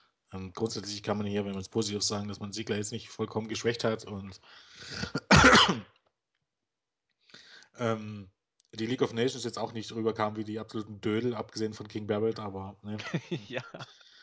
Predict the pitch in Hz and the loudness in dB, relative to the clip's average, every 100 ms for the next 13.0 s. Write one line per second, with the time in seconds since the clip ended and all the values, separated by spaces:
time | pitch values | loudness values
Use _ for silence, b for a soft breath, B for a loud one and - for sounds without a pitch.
0 | B B B _ 131 127 - 220 185 - | B B B _ 0 4 4 4 0 -2
1 | _ _ _ _ _ _ _ _ _ _ | _ _ _ _ _ _ _ _ _ _
2 | - 147 170 226 202 196 - 180 170 147 | -6 0 2 4 6 4 4 4 6 6
3 | 143 139 120 208 - 202 180 - _ 127 | 4 2 -2 0 4 4 4 -4 _ -12
4 | - 135 185 160 139 127 - 113 123 196 | -4 0 0 0 -6 -8 -8 2 4 6
5 | 185 127 135 127 120 113 110 135 131 120 | 4 0 -4 -6 -8 -10 -12 -12 -12 -10
6 | 110 143 185 170 156 151 139 135 120 120 | -8 -8 -6 2 2 4 2 0 -4 -2
7 | 127 151 151 131 123 120 139 147 139 B | 2 2 2 0 0 2 6 6 4 B
8 | B - 202 - - 135 127 123 - 127 | B 6 6 6 2 2 2 0 0 0
9 | 127 120 185 196 - 147 147 139 127 120 | 0 -4 -6 -8 -6 -2 -2 -2 -2 0
10 | 143 147 131 127 131 135 - 127 123 120 | 4 4 4 2 2 -2 -6 -12 -8 -4
11 | 123 - 127 - 127 127 120 113 110 151 | -4 -6 -10 -2 -2 -2 -8 -6 -6 -2
12 | 147 123 131 127 120 120 - 110 113 | 0 0 -2 -2 0 0 0 -6 -12